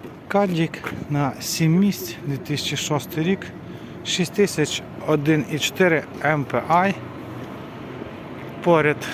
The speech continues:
стоїть на автоматичній коробці Tauran. Також на сім місць, дві тисячі шостий рік, бензин два і нуль. Сім тисяч сто п'ятдесят доларів. І ще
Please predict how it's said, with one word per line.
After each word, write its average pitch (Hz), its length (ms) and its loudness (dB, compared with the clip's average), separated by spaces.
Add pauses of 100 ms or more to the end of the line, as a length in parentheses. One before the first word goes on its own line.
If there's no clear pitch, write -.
стоїть 156 600 2
на 156 100 6
автоматичній 156 720 4
коробці 143 600 2 (320)
Tauran. 196 500 6 (1300)
Також 147 280 2
на 165 100 4
сім 196 300 2
місць, 220 340 2
дві 147 160 2
тисячі 151 300 2
шостий 170 440 2
рік, 202 180 4 (380)
бензин 165 460 4
два 151 260 2
і 143 80 2
нуль. 135 240 4 (760)
Сім 175 240 2
тисяч 170 360 4
сто - 280 2
п'ятдесят 139 500 0 (280)
доларів. 123 580 2 (2250)
І 156 140 4
ще 151 400 2